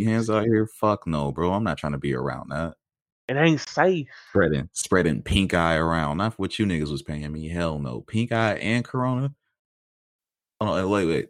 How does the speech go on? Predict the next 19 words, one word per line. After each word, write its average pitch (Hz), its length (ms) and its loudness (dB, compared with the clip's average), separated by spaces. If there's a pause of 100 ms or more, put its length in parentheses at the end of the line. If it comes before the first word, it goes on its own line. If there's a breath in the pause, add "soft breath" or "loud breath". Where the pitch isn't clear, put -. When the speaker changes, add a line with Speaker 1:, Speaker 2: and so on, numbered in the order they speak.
Speaker 2:
For 104 160 4
the 92 100 6
last 82 280 2
thing 80 100 -2
I 73 40 0
wanna 76 100 0
say 82 100 -2
about 71 220 0
this - 80 -8
shit. - 280 -6 (1160)
At 95 120 0
the 110 80 6
beginning 113 340 4
of 131 60 4
the 120 80 6
corona, 78 640 2 (300)
when 78 360 2
everybody 78 840 2
was 69 720 0